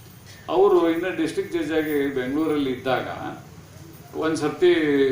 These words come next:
ಶಿರಡಿಗೆ ಹೋಗ್ಬೇಕಂತ ಹೇಳಿ ಸಂಕಲ್ಪ ಮಾಡಿ, ಅವ್ರ ಫ್ರೆಂಡ್ ಯಾರಿಗಾರು ಹೇಳಿದ್ರು, "ಅದು ಕಾರ್ ತೊಗೊಂಡು ಹೋಗೋಣ" ಅಂತ ಹೇಳಿ ರೆಡಿ ಆಗ್ತಾರೆ.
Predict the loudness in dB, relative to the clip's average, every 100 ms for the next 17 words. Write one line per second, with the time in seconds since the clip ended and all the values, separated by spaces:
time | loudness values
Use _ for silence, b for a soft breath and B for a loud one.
0 | 0 -6 -12 -16 -8 -2 0 2 0 -2
1 | -4 -8 -8 -6 -4 -6 -8 -8 -6 -8
2 | -10 -6 -6 -6 -12 -20 -20 -20 -20 -20
3 | -20 -20 -12 -6 -4 -4 -6 -10 -12 -14
4 | -18 -20 -20 -20 -20 -16 -10 -6 -4 -4
5 | -4 -8 -8 -10 -10 -14 -16 -14 -12 -10
6 | -12 -14 -14 -14 -14 -14 -16 -16 -16 -14
7 | -18 -18 -12 -8 -8 -10 -18